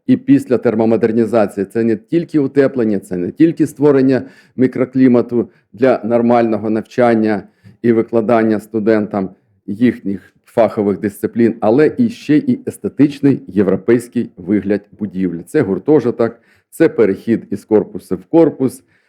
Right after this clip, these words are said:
це один із навчальних корпусів. Ви бачите, наскільки разючі зміни. Але крім загальнобудівельних робіт, які ви зображені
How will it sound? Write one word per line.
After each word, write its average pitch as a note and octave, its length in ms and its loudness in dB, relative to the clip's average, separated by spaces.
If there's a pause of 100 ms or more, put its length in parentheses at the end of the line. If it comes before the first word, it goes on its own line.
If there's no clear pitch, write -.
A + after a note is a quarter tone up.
(220)
це A#2 580 2
один G#2+ 400 2
із G#2 160 -4
навчальних C#3 560 0
корпусів. A#2+ 640 -2
Ви G#2+ 120 2
бачите, G2+ 580 -2 (580)
наскільки D3 800 2 (120)
разючі A2 720 0
зміни. F#2+ 580 0 (380)
Але C#3 540 4 (320)
крім C#3 300 4
загальнобудівельних C3 1400 2
робіт, C3 480 0 (180)
які A#2+ 360 0
ви A#2+ 300 0
зображені A#2 760 0